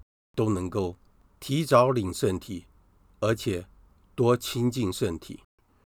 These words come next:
在这里，我们不难看出来，创办人的父母非常重视他的信仰的陶成。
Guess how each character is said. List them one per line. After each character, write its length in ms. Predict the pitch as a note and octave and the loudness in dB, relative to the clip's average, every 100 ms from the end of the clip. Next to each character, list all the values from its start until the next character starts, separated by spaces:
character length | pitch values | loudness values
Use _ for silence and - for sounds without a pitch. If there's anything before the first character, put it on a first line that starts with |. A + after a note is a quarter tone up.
| _ _ _ _ _ _ _ _ _ | _ _ _ _ _ _ _ _ _
在 200 | - G#3 | 2 2
这 180 | - D#3+ | 4 2
里， 300 | G2+ E2 - _ _ _ - - - - | 2 -4 -10 _ _ _ -20 -20 -20 -6
我 180 | G3+ A#2+ | 2 4
们 180 | C3 | 6
不 140 | C#3+ C3 | 6 6
难 320 | A#2+ A2+ B2+ - | 6 4 2 -4
看 240 | - C3+ | 0 2
出 140 | - C3 | 2 0
来， 380 | A2 F#2 G2+ - - - - - - - | 2 0 -4 -8 -20 -20 -20 -20 -20 -10
创 280 | - F#3 D3 | 4 6 6
办 200 | C#3 A#2 | 4 4
人 100 | G2+ | 2
的 80 | G#2 | -2
父 240 | - C3+ | 0 0
母 260 | F#2 E2+ F2 _ _ _ - - | 0 -4 -8 _ _ _ -20 -20
非 240 | - B2+ | -2 0
常 260 | B2 G#2+ G#2+ | 2 0 0
重 220 | - A#2 | 2 0
视 180 | G2+ A#2+ | 0 -4
他 220 | G#2+ A2+ | 0 2
的 300 | G#2+ G2 G#2 - | 2 2 0 -6
信 280 | - - A#2+ | -10 -2 0
仰 160 | F#2+ E2+ | 0 -2
的 100 | E2+ | -6
陶 240 | - F2+ | -4 -4
成。 260 | F#2+ - | -4 -10